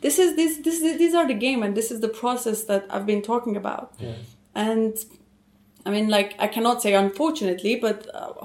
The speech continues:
Speaker 1: hopefully I can say this is gonna happen,
Speaker 2: Yeah.
Speaker 1: that the venues, uh, can work better with their audience, understand their audience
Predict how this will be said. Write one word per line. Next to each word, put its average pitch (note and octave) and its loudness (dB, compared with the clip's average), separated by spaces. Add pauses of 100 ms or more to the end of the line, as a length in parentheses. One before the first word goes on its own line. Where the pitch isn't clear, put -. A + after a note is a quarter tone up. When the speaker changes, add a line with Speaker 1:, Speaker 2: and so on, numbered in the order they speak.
Speaker 1:
hopefully G3+ 4
I F#3 2
can F#3 -4
say A3+ 2
this G#3+ 0
is G3 -6
gonna F#3 0
happen, D4+ 2
Speaker 2:
Yeah. - -2 (540)
Speaker 1:
that - 2 (460)
the G#3+ 0
venues, C4+ 2 (840)
uh, G3+ -2
can G#3+ -2 (160)
work A3+ 6 (840)
better G3+ 2
with F#3+ -2
their F#3 2
audience, F#3 0
understand G#3 0
their F#3 0
audience F#3+ -4